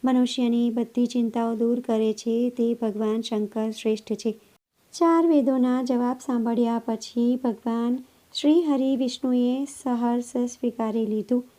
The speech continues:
પરંતુ બ્રહ્માજીનો અહંકાર શાંત ન થયો અને તેઓ તેમના જવાબો પર જોરથી હસવા લાગ્યા. એટલામાં જ ત્યાં દિવ્ય પ્રકાશના રૂપમાં મહાદેવ પધાર્યા.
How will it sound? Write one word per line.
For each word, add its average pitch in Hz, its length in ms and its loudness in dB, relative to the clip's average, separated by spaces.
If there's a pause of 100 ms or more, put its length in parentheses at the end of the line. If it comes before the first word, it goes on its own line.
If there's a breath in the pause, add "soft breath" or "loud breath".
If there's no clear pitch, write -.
(400 soft breath)
પરંતુ 254 440 2
બ્રહ્માજીનો 240 760 2
અહંકાર 226 500 -2
શાંત 226 440 -4
ન 233 240 0
થયો 240 300 -2 (640 soft breath)
અને 254 260 2
તેઓ 262 340 0
તેમના 247 420 2
જવાબો 233 540 0
પર 226 320 -2
જોરથી 247 680 0
હસવા 240 440 -2
લાગ્યા. 220 400 -2 (500 soft breath)
એટલામાં 285 500 4
જ 269 140 -10
ત્યાં 269 280 0
દિવ્ય 254 320 0
પ્રકાશના 233 680 -2
રૂપમાં 226 520 -2 (520 soft breath)
મહાદેવ 277 540 4
પધાર્યા. 240 600 -2